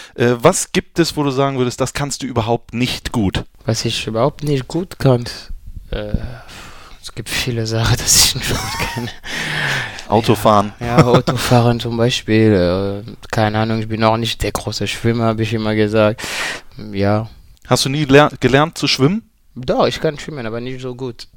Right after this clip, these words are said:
Speaker 1: Okay.
Speaker 2: Ja, früher auch nicht so viele geschwimmen, geübt habe.
Speaker 1: Ja.
Speaker 2: Das stimmt, deswegen. Ich kann in Wasser ein bisschen schwimmen, aber nicht so gut wie einige in der Mannschaft hier.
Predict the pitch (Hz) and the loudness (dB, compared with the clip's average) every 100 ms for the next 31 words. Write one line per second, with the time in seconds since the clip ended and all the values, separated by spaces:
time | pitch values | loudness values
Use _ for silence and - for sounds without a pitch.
0 | - 123 110 131 139 - - 104 - - | -6 -2 2 2 2 -6 -8 -8 -8 -12
1 | - - 110 107 110 107 110 - 120 117 | -10 -4 -2 -2 -2 -4 -6 -2 2 4
2 | 107 101 - - 110 117 107 107 135 120 | 4 0 -4 -6 -4 -2 -2 -2 -2 -2
3 | 117 98 101 95 - 110 110 - 117 110 | 2 2 0 -6 2 4 4 2 -4 -6
4 | 101 98 98 104 107 104 101 - - - | -8 -8 -4 -2 -2 -2 -6 -14 -20 -12
5 | - 107 107 104 101 104 92 95 107 107 | -6 -2 0 0 0 0 -4 -4 -6 -6
6 | 101 - 98 98 101 101 101 98 101 101 | -10 -10 -8 -8 -8 -10 -12 -12 -12 -10
7 | 98 98 95 98 104 98 98 - - 110 | -6 -4 0 -2 -2 -4 -4 -4 -6 0
8 | 139 - - 107 110 123 - 104 - | 2 2 -2 -4 -8 -8 -16 -16 -16